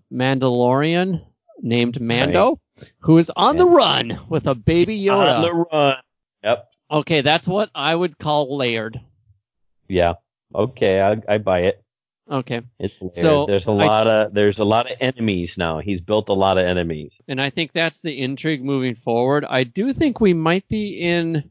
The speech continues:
Speaker 1: 'cause you can't have the pedal to the metal the entire time unless you're in a nascar race, right? And not everything is a nascar race, despite how
Speaker 2: Right.
Speaker 1: things look on the roads today on, on the way home from work. Um,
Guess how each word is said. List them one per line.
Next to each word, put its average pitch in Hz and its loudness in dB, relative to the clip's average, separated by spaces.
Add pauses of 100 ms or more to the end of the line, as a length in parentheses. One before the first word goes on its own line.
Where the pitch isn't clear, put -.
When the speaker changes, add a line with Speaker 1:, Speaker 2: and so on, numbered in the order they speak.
(540)
Speaker 1:
'cause 180 0
you 208 0
can't 277 -4
have 202 2
the 147 0
pedal 139 0
to - -10
the 123 -10
metal 117 -4
the 131 -4
entire 117 -4
time 107 -4
unless 107 -2
you're 110 4
in 104 0
a 104 0
nascar 101 -2
race, 95 -6
right? 107 0
And 117 0
not 123 2
everything 120 0
is 107 -4
a 107 -4
nascar 107 -4
race, - -10 (360)
despite 117 -2
how 120 0
Speaker 2:
Right. 80 -6
Speaker 1:
things 117 -4
look 120 0
on 117 -2
the 113 -2 (220)
roads 113 2
today 110 -2
on, 110 -8
on 110 -6
the 110 -2
way 110 0
home 113 -2
from 120 -4
work. 110 -4 (200)
Um, 110 -2